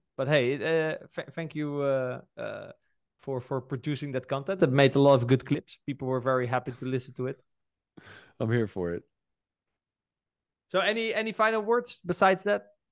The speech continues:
Speaker 2: No, no, I'm a big fan of what you guys do. Uh, I, I'm, I've enjoyed this. I, it's not often I get to have, like, long, in-depth conversations. I appreciate that you guys kept it, uh, less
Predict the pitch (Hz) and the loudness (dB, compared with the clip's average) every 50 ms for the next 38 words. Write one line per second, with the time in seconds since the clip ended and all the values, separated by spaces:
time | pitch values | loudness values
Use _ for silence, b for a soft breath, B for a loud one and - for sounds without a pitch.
0 | _ _ _ _ _ _ _ _ _ _ - b b b b 170 214 254 240 202 | _ _ _ _ _ _ _ _ _ _ -20 b b b b 4 6 8 8 8
1 | 156 131 127 147 147 139 131 143 143 - - 139 131 127 123 123 117 113 113 107 | 8 6 6 6 4 4 4 4 2 4 4 4 4 4 4 4 4 4 4 2
2 | 101 101 104 104 101 98 98 98 - 92 98 95 95 95 95 95 92 107 98 95 | 2 2 2 2 4 4 2 2 0 0 0 2 2 2 0 0 0 0 0 -2
3 | 95 - 95 95 90 90 87 82 _ _ _ _ - 101 98 101 98 92 110 107 | -2 -2 -2 -4 -4 -4 -8 -12 _ _ _ _ -6 -4 -2 -2 0 2 2 4
4 | 107 101 95 107 101 98 - - - - - - _ - 104 98 98 95 95 95 | 4 4 4 2 2 2 0 -4 -10 -10 -14 -14 _ -4 -2 0 2 2 2 0
5 | 95 95 90 - _ _ _ _ _ _ _ _ _ _ _ _ - 123 - - | 0 -2 -4 -8 _ _ _ _ _ _ _ _ _ _ _ _ -4 -4 -2 2
6 | 170 170 180 180 160 160 160 156 - 165 147 139 135 127 - 117 113 127 120 113 | 4 6 6 6 6 6 6 6 6 4 4 4 4 4 2 2 2 2 2 2
7 | 113 110 113 110 104 107 104 104 104 107 104 107 101 107 101 95 104 101 - - | 2 2 0 0 0 0 2 2 4 4 2 0 0 -2 -2 0 0 -2 -2 -2
8 | - 104 95 98 92 - 104 101 - 107 101 98 92 98 98 92 - 110 104 - | -2 0 0 0 0 0 0 0 0 -2 -2 -2 -2 -2 -2 -2 -2 -2 -2 0
9 | 107 98 90 95 92 90 95 92 95 90 90 87 - - - 85 - - 90 87 | 0 -2 -2 -2 -4 -6 -4 -2 -2 -2 -2 -4 -4 -6 -6 -6 -4 -4 -4 -4
10 | 82 - _ - - - 101 92 90 87 90 87 85 85 85 82 - - 120 113 | -4 -6 _ -18 -10 -6 -4 -2 -2 -2 -2 -2 -4 -6 -8 -10 -12 -10 -6 0
11 | 113 113 110 110 110 - - - - - - | 2 4 4 4 2 0 -4 -8 -8 -10 -12